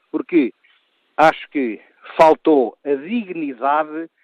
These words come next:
de defender um povo, a dignidade da responsabilidade de cada um e de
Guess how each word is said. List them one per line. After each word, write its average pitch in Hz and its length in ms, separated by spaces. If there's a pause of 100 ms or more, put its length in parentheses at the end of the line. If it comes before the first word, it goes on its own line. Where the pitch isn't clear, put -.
(260)
de 156 80
defender 139 480
um 127 120
povo, 117 540
a 160 100
dignidade 160 920 (400)
da 156 120
responsabilidade 160 920
de 147 60
cada 156 300
um 170 160
e 170 40
de - 80